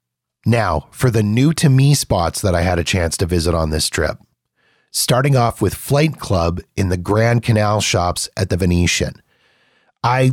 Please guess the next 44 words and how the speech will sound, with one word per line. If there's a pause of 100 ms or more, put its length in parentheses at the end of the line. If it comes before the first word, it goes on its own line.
sort
of
ended
up
here
by
accident. (500)
I
was
headed
to
a
show
at
the
Venetian
and
was
looking
to
grab
a
beer
and
a
quick
bite
to
eat. (560)
I
had
initially
headed
to
Trustworthy
Brewing
Company,
where
I've
been
a
few
times
before